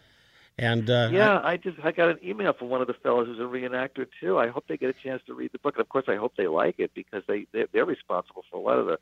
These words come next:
Speaker 2: you know, the, the economy of Tombstone and bringing people in to do these performances.
Speaker 1: 'Cause I, uh, I had written her and emailed her and, uh, told her that, uh, the book was coming out. I was gonna be chatting with you,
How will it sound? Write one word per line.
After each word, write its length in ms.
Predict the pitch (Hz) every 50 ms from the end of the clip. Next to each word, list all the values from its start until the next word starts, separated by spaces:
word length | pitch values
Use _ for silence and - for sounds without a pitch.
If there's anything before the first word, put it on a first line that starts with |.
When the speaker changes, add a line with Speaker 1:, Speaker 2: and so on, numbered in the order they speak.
| _ _ _ _ _ _ _ _ -
Speaker 2:
you 40 | 117
know, 100 | 92 95
the, 160 | 98 101 - -
the 140 | 92 101 95
economy 480 | 95 - - 113 104 135 175 156 117 95
of 80 | 92
Tombstone 420 | - - 120 165 180 - 135 98 95
and 100 | 95 -
bringing 280 | 104 104 107 110 104
people 380 | - - 110 - - 87 90 113
in 160 | 151 175 143
to 120 | 101 82 - -
do 140 | 107 101
these 140 | 101 101 - -
performances. 540 | 85 - - 98 110 147 170 156 _ - _ _ _ _ _ - _ _ _ -
Speaker 1:
'Cause 140 | 120 113
I, 160 | 120 127 123 123 120
uh, 240 | 120 117 113 107 107
I 120 | 104 110 120
had 320 | 131 131 117 107 104 104
written 260 | 113 127 180 185 131
her 140 | 135 139 131
and 100 | 120 120
emailed 380 | 135 143 139 131 120 113 117 110
her 180 | 120 123 127
and, 240 | 120 113 113 113 113
uh, 100 | 110 110 98
told 220 | - 135 147 135
her 100 | 127 110
that, 240 | 101 110 107 98 -
uh, 80 | 110 104
the 100 | 98 107
book 160 | 120 117 -
was 120 | 127 117 -
coming 260 | 131 110 101 107 104
out. 160 | 104 104 104
I 40 | 104
was 100 | 110 101
gonna 100 | 113 110
be 80 | 101 98
chatting 320 | 92 139 131 131 131 117
with 160 | 104 98 92 92
you, 140 | 98 104